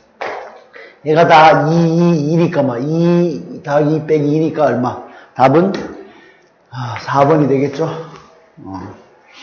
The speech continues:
자, 여기서는 뭐 다른 방법이 없을 듯 합니다. 뭐냐, 요렇게, 어,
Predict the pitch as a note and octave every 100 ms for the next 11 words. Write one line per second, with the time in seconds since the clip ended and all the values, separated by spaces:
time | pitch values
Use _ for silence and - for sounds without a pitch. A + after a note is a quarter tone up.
0 | - - - D3 F3 G3+ G3+ G3 E3+ D#3
1 | D#3 - - - - C3 D3+ C#3+ E3+ F#3+
2 | F#3 F3+ F#3+ F#3 - - - - - F3
3 | A3+ G3 E3+ D#3+ - D3+ D3+ B2+ G2+ -
4 | _ _ _ - D#3 D#3 D3 E3 E3+ E3+
5 | E3 - - - - - - _ _ _
6 | _ F#2 F#2 F2 E2 D#2+ D#2+ C#2+ C#2+ E2